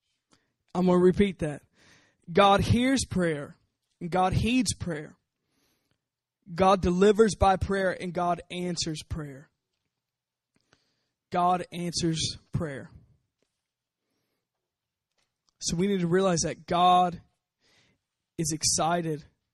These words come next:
when you wanna talk to Him. He wants you to talk to Him. And He's excited and He wants to answer your prayers.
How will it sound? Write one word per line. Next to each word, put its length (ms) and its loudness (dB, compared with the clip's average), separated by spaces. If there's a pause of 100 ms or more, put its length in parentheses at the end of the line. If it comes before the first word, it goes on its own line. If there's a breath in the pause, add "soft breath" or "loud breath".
(840)
when 160 -6
you 100 -8
wanna 140 -8
talk 300 -4
to 160 -6
Him. 160 -16 (640)
He 160 -4
wants 320 2
you 60 -2
to 100 -6
talk 280 -6
to 100 -8
Him. 100 -12 (320 soft breath)
And 160 -2
He's 260 0
excited 720 0
and 100 -6
He 100 -2
wants 280 -2
to 80 -10
answer 320 -6
your 320 -6
prayers. 520 0